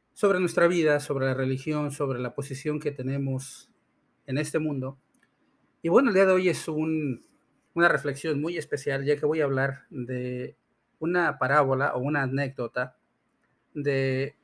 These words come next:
un personaje, una mujer llamada Aida Bosnick, que es una mujer judía.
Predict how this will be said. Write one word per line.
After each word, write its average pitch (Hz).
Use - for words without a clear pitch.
un 180
personaje, 160
una 151
mujer 151
llamada 135
Aida 143
Bosnick, 135
que -
es 131
una 135
mujer 127
judía. 135